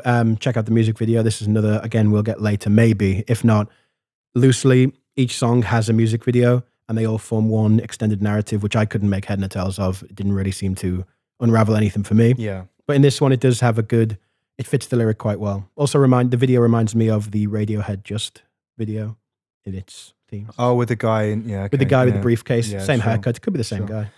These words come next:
Speaker 2: I
Speaker 1: Maybe that,
Speaker 2: reckon
Speaker 1: maybe that's his gig. He's, like, on his, um,
Speaker 2: <laughs>
Speaker 1: he's got, like, a headshot of just him, and he's like, "Well, I'm, I'm the guy from the Just video. What do you want?
Speaker 2: <laughs>
Speaker 1: What else? What do you mean I've got my own briefcase? Let's go."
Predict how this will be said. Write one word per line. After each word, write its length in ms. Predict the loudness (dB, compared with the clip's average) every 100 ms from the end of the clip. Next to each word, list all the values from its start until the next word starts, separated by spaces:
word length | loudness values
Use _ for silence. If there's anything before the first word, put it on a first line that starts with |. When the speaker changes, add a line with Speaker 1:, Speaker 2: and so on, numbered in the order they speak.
| _ _
Speaker 2:
I 100 | 2
Speaker 1:
Maybe 180 | 4 4
that, 60 |
Speaker 2:
reckon 60 | 4
Speaker 1:
maybe 120 | 4
that's 180 | 4 2
his 120 | 0
gig. 240 | 0 0 0
He's, 160 | 2
like, 340 | 2 0 -2 0
on 120 | 4
his, 200 | 4 6
um, 200 | 4 4 0
Speaker 2:
<laughs> 120 | -6 -2
Speaker 1:
he's 80 |
got, 80 | 2
like, 100 | 2
a 40 | 2
headshot 400 | 0 2 0 0
of 80 | -2
just 180 | -4
him, 160 | 0 0
and 80 | 2
he's 140 | 0
like, 120 | -2
"Well, 160 | 0 0
I'm, 160 | 2 2
I'm 120 | 0
the 40 |
guy 180 | 2 0
from 120 | 2 -2
the 40 |
Just 260 | 0 -4 0
video. 280 | 2 2 2 -4
What 120 | 0
do 80 | 0
you 60 |
want? 760 | 0 2 2 2 0 -2 -2 -2
Speaker 2:
<laughs> 160 | 0
Speaker 1:
What 100 | 2
else? 160 | 2 0
What 120 | -2
do 60 | 0
you 20 |
mean 100 | 2
I've 60 | 2
got 100 | 2
my 80 |
own 140 | 2 2
briefcase? 480 | 0 2 2 2 -2
Let's 100 | -2
go." 240 | 0 0